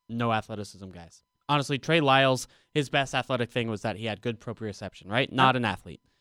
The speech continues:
Speaker 1: G-, could move, not a, not a jumper, not quick.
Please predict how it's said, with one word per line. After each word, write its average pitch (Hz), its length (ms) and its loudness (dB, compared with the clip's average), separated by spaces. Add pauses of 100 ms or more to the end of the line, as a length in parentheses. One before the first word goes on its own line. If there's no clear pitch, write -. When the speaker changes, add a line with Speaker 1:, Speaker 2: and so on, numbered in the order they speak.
(260)
Speaker 1:
G-, 143 180 -18 (140)
could 170 140 2
move, 151 520 4
not 131 360 4
a, 123 220 0
not 131 320 2
a 131 60 2
jumper, 123 360 0
not 117 380 0
quick. - 400 -6